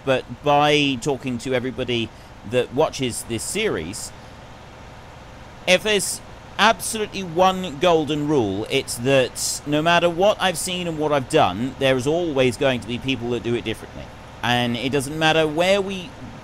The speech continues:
where I look in the world, there's always going to be people that do it differently, even in that same region of the world. So I can't sort of say, "This is how it's done in the U K." This is how it's done on some farms in the U K,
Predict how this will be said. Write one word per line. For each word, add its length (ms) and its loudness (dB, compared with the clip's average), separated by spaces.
where 280 2
I 80 2
look 320 -2
in 80 0
the 80 -2
world, 340 2
there's 160 -4
always 420 2
going 180 0
to 40 -2
be 140 -2
people 260 -2
that 120 0
do 100 -4
it 100 -4
differently, 440 0
even 260 -2
in 160 -2
that 240 0
same 300 0
region 340 0
of 100 -4
the 80 -4
world. 460 -4
So 420 4
I 120 -2
can't 340 2
sort 120 -2
of 60 -4
say, 320 6
"This 240 0
is 100 -4
how 140 4
it's 140 -2
done 180 2
in 100 0
the 60 0
U 160 -2
K." 300 -2
This 140 -4
is 100 -2
how 180 6
it's 100 2
done 280 4
on 260 2
some 360 2
farms 380 0
in 60 -6
the 80 -4
U 220 -6
K, 400 -2